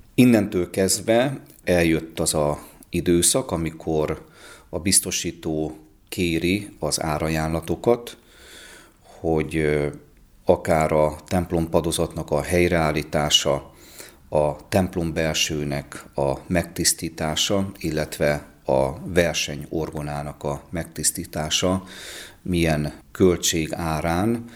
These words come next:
újulhatna meg. Közben pedig, ö, még mindig különféle dokumentációkat kérnek be tőlem a igazságügyi szakértők, és mindaddig, amíg a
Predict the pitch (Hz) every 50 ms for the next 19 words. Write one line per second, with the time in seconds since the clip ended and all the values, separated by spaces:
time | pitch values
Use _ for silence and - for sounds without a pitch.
0 | - - - - - - - 98 95 92 87 82 82 80 76 82 80 80 - 82
1 | 78 80 80 82 92 113 120 - - - - - _ _ - - _ _ _ -
2 | - 117 110 - - 98 87 87 85 - 98 90 85 98 98 98 87 92 - 90
3 | 85 85 82 80 80 82 80 82 82 - - - _ _ - - 82 78 76 82
4 | 87 87 85 78 71 80 78 76 73 - - - - - - - - - 85 85
5 | 82 78 - 82 76 76 78 78 101 95 - 95 90 85 85 82 - 85 78 76
6 | - - - 78 76 71 - - 80 69 - - - 80 78 76 78 73 73 71
7 | 73 85 80 73 73 71 - - - - - - 87 82 80 80 78 76 78 76
8 | - - 71 67 67 67 71 - - - - 90 - 87 80 - - 78 73 71
9 | 69 67 71 71 - - 90 - - - 80 78 80 - - 82 80 78 78 -
10 | - - - - - - - - - - - - - - - - 78 76 - -
11 | - 98 95 92 82 87 76 73 85 78 - 80 80 78 76 67 80 78 73 73
12 | 73 73 - - -